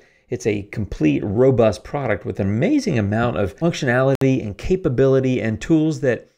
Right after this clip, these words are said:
I think are innovative and, frankly, no one else has ever thought of. And I'm gonna walk through some of that in this video. First, check out the three-year anniversary sale.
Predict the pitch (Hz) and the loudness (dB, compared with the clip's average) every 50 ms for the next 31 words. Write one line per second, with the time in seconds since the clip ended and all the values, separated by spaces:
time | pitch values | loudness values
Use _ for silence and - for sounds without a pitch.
0 | _ _ _ _ _ - 147 - 180 123 - 104 - - 127 131 127 117 120 113 | _ _ _ _ _ -8 -6 -6 -6 -4 -4 -4 -4 -2 0 0 4 4 6 6
1 | 107 110 107 98 120 120 - 113 107 104 101 - 139 139 135 139 123 107 107 107 | 6 6 4 4 0 -2 -2 -2 -2 -2 -2 -2 -4 -2 0 2 2 2 2 2
2 | 113 110 107 107 107 98 95 110 104 95 95 90 - 107 110 107 101 95 92 87 | 0 2 2 2 0 0 0 0 0 0 0 0 2 4 4 4 4 2 2 0
3 | 90 95 98 98 104 110 104 95 98 98 104 98 - - 110 101 - 113 101 98 | -2 -4 -6 -4 -2 0 2 4 4 4 4 2 2 -2 -4 -2 -4 -4 -4 -2
4 | 101 95 95 98 95 95 90 - - 147 135 135 127 127 - - _ _ _ _ | -2 -2 0 -2 -2 -4 -6 -4 -2 -2 0 0 -2 -2 -6 -12 _ _ _ _
5 | _ _ _ - 202 190 160 - - - - - - 165 - - 147 139 135 139 | _ _ _ -2 -2 -2 -2 -4 -8 -14 -20 -10 -8 -8 -6 -4 -6 -4 -2 -4
6 | 117 - - 139 131 127 123 - - 120 117 107 117 120 123 - - 135 123 - | -4 -2 -2 0 2 2 0 0 -2 -4 -2 0 0 0 0 -2 -4 -6 -4 -2
7 | - 135 131 127 123 | -2 -2 -2 -4 -6